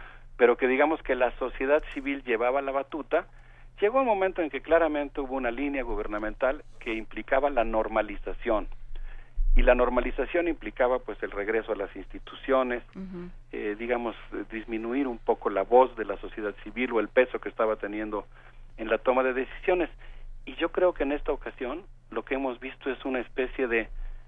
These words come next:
Speaker 1: normalización precipitada. Yo, eh, es decir, un esfuerzo en la retórica de algunos medios. Ayer
Speaker 2: Ujú.
Speaker 1: destacadamente me tocó,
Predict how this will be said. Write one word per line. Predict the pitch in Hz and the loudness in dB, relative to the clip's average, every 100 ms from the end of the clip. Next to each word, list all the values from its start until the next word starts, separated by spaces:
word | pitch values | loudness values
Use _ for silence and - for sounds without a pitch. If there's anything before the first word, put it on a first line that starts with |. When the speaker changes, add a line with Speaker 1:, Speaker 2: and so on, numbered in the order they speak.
| - - | -12 2
Speaker 1:
normalización | 117 117 113 113 117 113 113 104 - 135 139 143 - - - - - | 4 4 4 2 0 -6 -6 -4 -2 0 0 -6 -16 -20 -20 -18 0
precipitada. | 127 117 - 117 - 113 - 131 120 110 95 - - - - - - - | 2 2 -4 -10 -8 -12 2 6 8 6 -2 -10 -16 -18 -20 -20 -18 -8
Yo, | - 170 170 156 - - | 2 4 4 2 -4 -12
eh, | 123 | -8
es | 151 147 | -6 -4
decir, | 147 175 - - - - | 0 0 0 -8 -14 -2
un | 170 175 | 2 2
esfuerzo | 156 - 165 156 147 | 2 4 4 4 0
en | |
la | 131 | 2
retórica | 127 123 147 147 139 | 2 0 0 0 -2
de | 120 | -2
algunos | 113 117 185 131 | -2 -4 -6 -4
medios. | 147 147 135 - - | -2 -2 -4 -8 -8
Ayer | 110 117 | -2 0
Speaker 2:
Ujú. | 113 | 0
Speaker 1:
destacadamente | 107 110 113 110 113 - 104 | -4 2 4 4 0 -4 -6
me | 98 | -6
tocó, | 101 - 107 101 | -6 -2 -2 -2